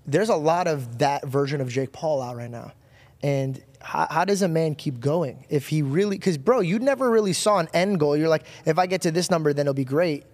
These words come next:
You just kept pushing. So what, like, what is it that a man needs? Does he need to believe in himself? Does he need to, uh, uh, not care about the noise? Because that's exactly what you use as fuel. What does a man not need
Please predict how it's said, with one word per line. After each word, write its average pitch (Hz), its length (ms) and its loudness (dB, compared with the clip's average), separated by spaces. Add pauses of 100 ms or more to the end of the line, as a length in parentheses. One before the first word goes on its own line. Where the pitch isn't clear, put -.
(340)
You 156 180 0
just 156 300 -4
kept - 360 -4
pushing. 160 380 -2
So 139 200 0 (320)
what, 160 440 2
like, 165 240 0 (320)
what 156 300 2
is 208 220 0
it 185 140 0
that 165 140 4
a 156 60 0
man 156 460 2
needs? 175 680 -2 (100)
Does 143 140 2
he 156 80 0
need 156 200 0
to 151 80 2
believe 135 420 0
in 208 80 2
himself? 214 480 0
Does 135 180 0
he 151 160 0
need 147 280 -2
to, 139 220 0 (320)
uh, 135 40 -4 (200)
uh, 123 220 -2
not 147 500 -2
care 170 320 0
about 202 240 0
the 220 80 -2
noise? 226 260 0
Because 151 280 -2
that's 135 180 -2
exactly 139 400 -2
what 135 140 0
you 131 100 -2
use 127 200 -2
as 120 120 -4
fuel. 196 380 0 (320)
What 214 180 2
does 233 180 -2
a 208 200 0
man 175 480 2
not 175 300 0
need 120 440 -2